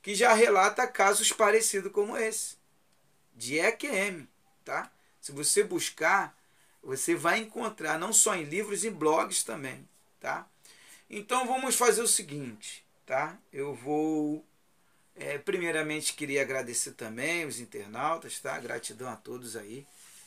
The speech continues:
que têm compartilhado os vídeos. E essa resposta caiu como uma luva,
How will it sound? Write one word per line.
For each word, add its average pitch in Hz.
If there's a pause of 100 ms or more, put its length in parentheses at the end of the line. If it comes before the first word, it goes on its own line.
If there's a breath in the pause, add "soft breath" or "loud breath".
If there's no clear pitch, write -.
que -
têm 120
compartilhado 117
os 117
vídeos. 117 (480 soft breath)
E 190
essa 247
resposta 208
caiu 202
como 220
uma 226
luva, 131